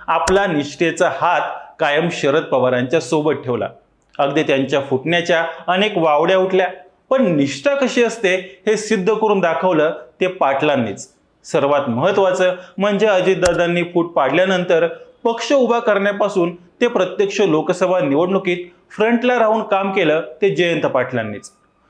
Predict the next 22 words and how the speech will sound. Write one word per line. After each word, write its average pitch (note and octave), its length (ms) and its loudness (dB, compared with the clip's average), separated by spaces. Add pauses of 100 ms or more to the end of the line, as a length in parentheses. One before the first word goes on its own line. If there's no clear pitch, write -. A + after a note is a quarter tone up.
(160)
प्रदेशाध्यक्षपदाचा C#3+ 1160 0 (360)
प्रदीर्घ A3+ 420 2
अनुभव, A#3 460 2 (220)
त्यासोबतच F#3 680 2 (220)
सरकारमध्ये G#3 840 0
विविध F3 340 0 (100)
खाती E3 220 -2
सांभाळण्याचा D3+ 680 0
अनुभव G3+ 380 0
पाहता F#3 380 0 (340)
शरद A3 340 0
पवार G#3+ 400 0 (360)
जयंत G3+ 360 0
पाटील F3+ 540 -2
यांच्याच D3+ 500 -2
नावावर D#3+ 420 2 (280)
मुख्यमंत्री G#3 640 0
म्हणून F#3+ 260 0
शिक्का F#3 360 -2
मारतील, F3+ 420 0 (280)
हे A#3 120 0
सध्या F#3 320 0